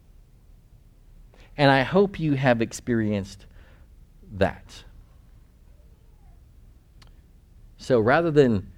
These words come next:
doubt or question the, the word of God, we should instead have the, the attitude and the response of David. And that's why I, another reason why I love this psalm, like, just to see how he responds to the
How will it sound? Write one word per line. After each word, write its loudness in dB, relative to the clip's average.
doubt 2
or -2
question -2
the, 0
the -4
word 0
of -6
God, -4
we 0
should 2
instead 2
have 0
the, 0
the -4
attitude -2
and 0
the -4
response -4
of 0
David. 2
And 0
that's 2
why 2
I, 0
another 2
reason -2
why 0
I -4
love 0
this 0
psalm, -6
like, -4
just -8
to -8
see -6
how 0
he 2
responds -6
to -2
the 2